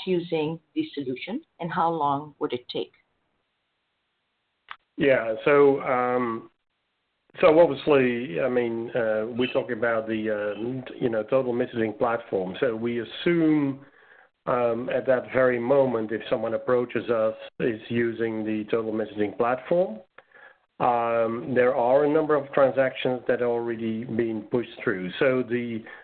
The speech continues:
Speaker 2: the lead up to that, and that's very critical, uh, for Net Guardians to build up their, uh, profiles,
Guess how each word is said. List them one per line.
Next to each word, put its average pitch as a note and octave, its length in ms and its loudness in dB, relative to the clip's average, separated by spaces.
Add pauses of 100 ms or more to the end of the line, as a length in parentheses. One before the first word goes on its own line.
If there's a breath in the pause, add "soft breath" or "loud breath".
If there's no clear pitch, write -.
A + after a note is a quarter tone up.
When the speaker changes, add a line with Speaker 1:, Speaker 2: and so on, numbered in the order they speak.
(180 loud breath)
Speaker 2:
the C3+ 100 2
lead D3+ 480 0
up B2+ 460 6
to B2+ 140 2
that, A2+ 360 0
and A#2 140 0
that's C#3 260 4
very C3+ 280 2 (200)
critical, C#3 760 0 (540 soft breath)
uh, A2 340 4 (160)
for B2 300 2
Net A#2 220 0
Guardians B2+ 560 4 (140)
to B2+ 60 2
build A#2+ 440 0
up A2+ 260 0 (140)
their, A2 600 0
uh, G#2 120 -4 (100)
profiles, G#2+ 800 0